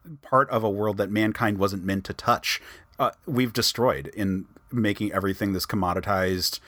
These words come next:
like, commercial hellscape. You know, it is exactly the, the thing that capitalism is going to build towards, and it is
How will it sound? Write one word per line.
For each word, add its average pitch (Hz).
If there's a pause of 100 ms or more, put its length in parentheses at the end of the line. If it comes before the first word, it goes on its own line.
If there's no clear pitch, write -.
(240)
like, 95
commercial 90 (1000)
hellscape. - (380)
You 98
know, 90
it 123
is 107 (1040)
exactly 123
the, 127
the 135
thing 117
that 120
capitalism 101
is 95
going 95
to 110
build 98
towards, 80
and -
it 92
is 226